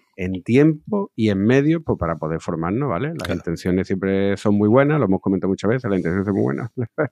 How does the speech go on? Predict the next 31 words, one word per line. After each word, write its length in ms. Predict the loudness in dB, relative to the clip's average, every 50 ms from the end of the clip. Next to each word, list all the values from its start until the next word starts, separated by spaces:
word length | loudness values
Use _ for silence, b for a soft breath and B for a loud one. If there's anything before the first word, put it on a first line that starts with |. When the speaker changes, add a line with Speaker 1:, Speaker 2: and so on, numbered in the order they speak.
| _ _
Speaker 1:
Pero 160 | 2 2 2 4
si 120 | 2 2
no 120 | 2 2
tenemos 240 | 2 2 2 2 2
posibilidad 360 | 0 -2 -2 0 0 2 2
de 80 | 2 2
conseguirlo, 580 | 0 0 0 0 0 2 2 2 2 2 2 0 0 -4 -4 -2
va 80 | -2
a 20 | -2
ser 140 | 0 -2 -2
imposible 360 | -2 -2 -2 -2 -2 0 0
que 80 | 0 0
consigamos 480 | 0 0 0 0 0 2 2 2 2 2
resultados. 460 | -2 -8 -10 -4 0 0 0 0 -2
Y 120 | -4 -4 -4
aquí 160 | 0 2 2
en 60 | 2
este 120 | 4 2 0
estudio 440 | 2 4 4 4 6 4 4 2 -2 -6 _
mencionaban 640 | -4 -4 -2 -2 -4 -6 -6 -4 -2 0 2 2
una 140 | 2 2 2
cosa 260 | 2 0 0 0 -6 -6
que 100 | -4 -6 -4
es 40 | -2
verdad 240 | -2 -2 -2 -2 -2
que 80 | -2 -6
fue 200 | -4 -4 -4 -2
muy 180 | 0 -2 0 0
llamativo, 480 | -2 -2 -2 -2 0 2 2 2 0
que 100 | -2 -6
fue 380 | -6 -2 0 0 0 0 -2